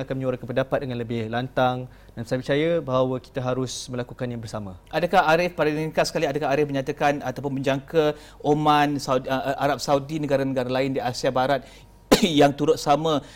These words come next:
Speaker 2: uh, menolak, uh, pe-, penubuhan negara Israel ini, adakah mereka akan mungkin menyokong selepas ini ataupun hanya dua saja untuk dekad ini cukuplah bagi Trump untuk dia dapat, uh, undian ataupun cadangan kepada Nobel Prize?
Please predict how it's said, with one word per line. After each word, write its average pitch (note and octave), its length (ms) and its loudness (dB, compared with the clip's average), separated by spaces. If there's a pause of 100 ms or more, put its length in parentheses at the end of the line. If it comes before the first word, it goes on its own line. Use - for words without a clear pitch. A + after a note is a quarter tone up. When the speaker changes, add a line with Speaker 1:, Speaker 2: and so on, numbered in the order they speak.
(100)
Speaker 2:
uh, C3+ 160 2
menolak, C#3 560 2
uh, B2+ 240 -2
pe-, C3+ 320 -4
penubuhan C#3 400 -2
negara C3 240 0
Israel C3 320 -2
ini, D#3+ 160 0
adakah D3+ 240 -4
mereka C3+ 320 -4
akan C#3+ 400 -4
mungkin C#3+ 480 -6 (340)
menyokong G3+ 880 -6
selepas G3+ 480 -6
ini B3 80 -2
ataupun - 320 -6
hanya G3 240 0
dua G#3+ 320 2
saja E3 240 2
untuk D#3 400 0 (160)
dekad D3+ 400 0
ini E3 160 -6
cukuplah C#3 640 -2
bagi B2+ 320 -4
Trump F3+ 400 2
untuk C3+ 240 -6
dia C3 240 0
dapat, - 240 0 (320)
uh, B2 560 0 (320)
undian D3 480 2
ataupun C3 320 -6
cadangan C3+ 400 -2
kepada B2+ 640 -2
Nobel B2+ 320 0
Prize? G#3 400 -2